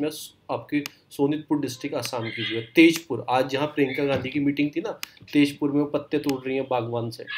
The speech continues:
तो तेजपुर में आज meeting थी, वहाँ पे ये आता है। शेयर the boundary between, बाउंड्री किससे मिलाता है? बाउंड्री मिला-, मिलाता है आपका पखुई वाइल्ड लाइफ सेंचुरी जो है, पखुई, पखुई वाइल्ड लाइफ सेंचुरी से मिलता है। तो पखुई वाइल्ड लाइफ सेंचुरी कहीं ना कहीं आसाम से और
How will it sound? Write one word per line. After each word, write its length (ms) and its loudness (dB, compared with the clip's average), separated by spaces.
तो 60 -6
तेजपुर 480 4
में 140 0
आज 120 0
meeting 240 -2
थी, 60 2
वहाँ 180 -2
पे 140 -6
ये 100 -2
आता 280 -6
है। 140 -20
शेयर 380 6
the 120 2
boundary 460 6
between, 320 -6
बाउंड्री 360 2
किससे 300 -2
मिलाता 340 -2
है? 60 -6
बाउंड्री 320 -2
मिला-, 280 0
मिलाता 380 -6
है 60 -2
आपका 340 -8
पखुई 280 2
वाइल्ड 280 0
लाइफ 120 0
सेंचुरी 480 -6
जो 160 -10
है, 140 -8
पखुई, 440 -4
पखुई 320 0
वाइल्ड 280 0
लाइफ 120 0
सेंचुरी 420 -6
से 140 -6
मिलता 320 -8
है। 100 -8
तो 80 -6
पखुई 440 -6
वाइल्ड 220 -2
लाइफ 120 -6
सेंचुरी 320 -6
कहीं 220 -2
ना 80 -2
कहीं 160 -2
आसाम 440 -4
से 260 -6
और 240 -2